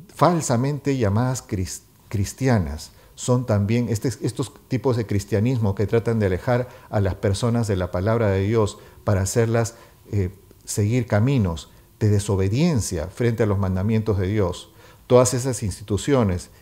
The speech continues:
y lo, y los, y la gente engañada que ellos llevaron y que se rebelan contra la gracia de Dios, sobre todo en el tiempo del fin, son lanzados una vez más a otro lago de fuego.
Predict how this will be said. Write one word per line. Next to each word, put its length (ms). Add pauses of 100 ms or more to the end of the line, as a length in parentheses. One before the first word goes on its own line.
(100)
y 120
lo, 220
y 100
los, 380 (160)
y 100
la 100
gente 300
engañada 760
que 100
ellos 180
llevaron 400
y 80
que 120
se 120
rebelan 520
contra 280
la 120
gracia 300
de 80
Dios, 260 (160)
sobre 280
todo 240
en 100
el 120
tiempo 360
del 100
fin, 320 (200)
son 320
lanzados 600
una 180
vez 180
más 300 (260)
a 140
otro 340
lago 420 (340)
de 120
fuego. 460